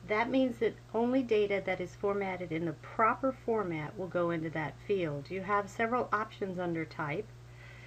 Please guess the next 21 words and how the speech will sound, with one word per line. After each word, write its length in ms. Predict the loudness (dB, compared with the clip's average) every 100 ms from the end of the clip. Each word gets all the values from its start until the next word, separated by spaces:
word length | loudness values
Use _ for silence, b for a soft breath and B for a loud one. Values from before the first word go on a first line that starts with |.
| B -2
character, 480 | 6 6 6 0
currency, 720 | -2 4 6 6 2 -2 -2 -2
date, 380 | 2 2 2 -2 -10 -20 -20 -20 -10
initial 440 | -4 -2 -2 -2 -6
cap-, 440 | 0 0 0 -4
capitals, 640 | -2 0 0 0 0 0 -8 -20 B B B 2
lowercase, 880 | 6 6 4 0 2 2 2 -2 -2
numeric, 480 | 0 2 4 2 0 0
phone, 460 | 4 4 2 -2 -4
time. 500 | -2 0 2 -2 -2
They 180 | -4 -2
all 340 | 2 4 4 2
have 260 | 0 -2
to 100 | -6
do 240 | 2 4 4
with 160 | 2
the 100 | -4 -8 2
formatting 640 | 4 4 2 -2 -2 -2
you 140 | -2 -2
will 180 | -4 -2
find 300 | -2 0 -2